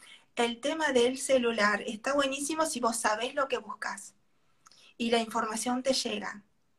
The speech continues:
¿no? Y hasta los, aparentemente hasta los ángeles usan estos, estas tecnologías modernas para llegar, este, a nosotros y que a-, además es el arcángel,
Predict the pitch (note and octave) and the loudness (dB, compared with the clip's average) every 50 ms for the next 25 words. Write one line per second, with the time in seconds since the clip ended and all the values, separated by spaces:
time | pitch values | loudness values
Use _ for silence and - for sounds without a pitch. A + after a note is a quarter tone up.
0 | _ _ - G#3+ A3 A#3 C4+ D#4 D4+ - - G#3+ G#3+ - A3 - - - G#3+ G#3 | _ _ -8 -4 -2 0 0 -2 -2 -6 -8 -6 -2 -2 -2 0 2 4 4 4
1 | A3 A3 G#3+ G#3+ - - - - A3 A3 G#3+ G#3 G3 G3+ A3+ C#4 D4 D4+ D#4+ D4 | 6 4 2 2 0 -2 0 2 2 2 4 6 4 4 4 2 0 0 0 0
2 | C#4+ D4 C#4+ C4+ - G3+ F3+ - - - F#3+ F#3 F#3+ F#3+ - - G3+ G#3+ G#3+ G#3+ | 0 -2 -4 -4 -4 -4 -4 -4 -4 -4 -2 -2 -4 -4 -4 -2 -2 -2 -2 -4
3 | - A#3 A#3 A#3+ D4 D#4 - - - - - - _ - C4 B3 B3 - G3+ F#3+ | -6 -4 0 0 0 0 -2 -10 -18 -20 -20 -20 _ 0 0 2 2 2 2 0
4 | F#3 G3+ G#3 - - A#3+ B3 - - - - _ _ _ _ _ _ - - - | 0 0 0 2 2 2 2 0 -4 -10 -16 _ _ _ _ _ _ -20 -4 0
5 | C4 B3+ B3+ C#4+ C4+ C#4 C4 B3 B3 A#3+ A3+ G#3+ A3+ A3 - B3 A#3+ A#3+ A#3+ A#3 | 0 0 2 0 0 2 2 2 4 2 0 0 0 -2 -2 -2 -2 0 0 0
6 | G#3+ G#3+ A3 A#3 B3+ C4+ B3+ - - G#3 G3+ G#3 G#3 - - G#3 G3+ G#3 G#3+ G#3+ | 0 0 0 0 0 -2 -2 0 0 0 2 0 0 0 0 0 2 6 6 6
7 | A3+ A#3 A#3+ A3 G#3+ G#3+ - - - G#3 G3+ G3 G3 G3 G3 G3+ - - A#3 A#3 | 6 6 4 -2 -4 -8 -10 -10 -8 -4 -2 -2 -2 -4 -6 -8 -8 -8 -8 -8
8 | - C4 D#4 F#4 - - - _ _ _ _ _ _ _ _ _ _ _ _ _ | -6 -6 -6 -6 -6 -10 -16 _ _ _ _ _ _ _ _ _ _ _ _ _
9 | _ _ _ _ - A3+ A3 G#3+ G#3+ - G#3+ G#3 G3+ G3+ G3 F#3+ F#3+ F#3+ F#3+ F#3+ | _ _ _ _ -8 -8 -8 -8 -6 -2 0 2 2 2 2 2 0 -2 -4 -4
10 | F#3+ F#3+ F#3 F#3 F3 - - - - _ - - G3 G3 - G3+ G3+ G3 F#3+ G#3 | -6 -8 -8 -8 -10 -10 -12 -14 -16 _ -6 -4 -4 -2 0 0 0 0 0 -2
11 | G#3 - A#3+ - A#3+ A3 G#3 F#3 F#3 - F#3 G3 G3+ G3+ G#3 G#3 G3 F#3+ F#3+ F#3+ | -2 -4 -4 -4 0 0 0 0 0 -2 -4 -4 -4 -4 -4 -2 -2 -2 -4 -6
12 | G3 G3+ | -12 -14